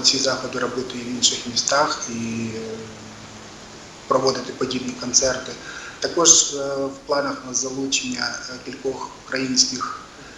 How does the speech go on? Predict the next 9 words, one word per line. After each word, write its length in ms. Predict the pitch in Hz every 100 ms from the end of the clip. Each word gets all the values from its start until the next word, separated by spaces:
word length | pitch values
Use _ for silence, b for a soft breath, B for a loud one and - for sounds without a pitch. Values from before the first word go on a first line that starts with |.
| - -
е, 120 | 127
театральних 680 | 123 127 123 135 151 170 165
труп 420 | - 151 156 151
для 80 | 123
того, 220 | - 127
щоб 200 | - 123 127
вони 240 | 123 123 113 -
привезли 600 | 131 127 123 127 127 120 113 - - - -
певні 280 | 127 123